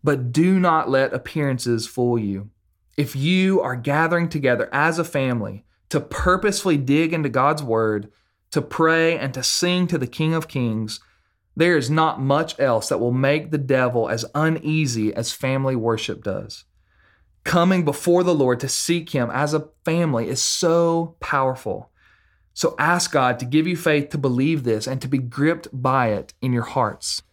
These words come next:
So worshiping the one true God as a family is unspeakably powerful.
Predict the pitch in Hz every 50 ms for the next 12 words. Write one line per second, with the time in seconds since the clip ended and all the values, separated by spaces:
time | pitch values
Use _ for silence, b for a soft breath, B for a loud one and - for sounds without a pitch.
0 | _ _ _ _ _ _ _ _ _ _ _ _ _ _ _ _ _ _ _ _
1 | - - 165 156 151 147 - - - _ - 127 131 151 175 190 190 - 208 196
2 | 208 196 185 160 135 135 147 160 160 - 175 151 147 127 120 123 - - 123 143
3 | 147 165 160 156 - - 143 143 135 127 117 107 104 101 98 98 - _ _ _
4 | _ _ - 135 135 123 123 - - 160 170 175 180 170 175 - - - 165 160
5 | 156 160 160 147 143 147 147 139 135 127 - _ _ - - 135 127 120 110 110
6 | - - 92 78 - 123 -